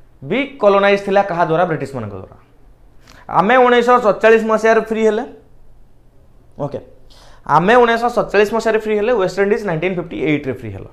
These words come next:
ସେମିତି ସିଏ ବି ଗୋଟେ କଣ୍ଟ୍ରି ନଥିଲା। ଓକେ, ତ ସେଇ ସମୟରେ the Federation of West Indies came into being।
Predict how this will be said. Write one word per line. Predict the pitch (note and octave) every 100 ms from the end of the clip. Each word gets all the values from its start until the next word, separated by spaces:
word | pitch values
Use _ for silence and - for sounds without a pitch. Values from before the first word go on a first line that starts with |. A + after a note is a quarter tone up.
| - - - - -
ସେମିତି | F3 G#3
ସିଏ | G3+
ବି | F3+
ଗୋଟେ | F#3 F3+
କଣ୍ଟ୍ରି | E3 D#3
ନଥିଲା। | D#3 - D#3 - - - -
ଓକେ, | - E4+ - _ - _
ତ | A#3
ସେଇ | A3+ B3+
ସମୟରେ | C#4 B3 D#3 C#3+ G#3 - - - - - - - - _ _ - - -
the | F3
Federation | F3 G3 A3 A#3
of | C4+
West | A#3 F#3+
Indies | G3 A3+ A3
came | - F3+
into | F3 F#3
being। | D3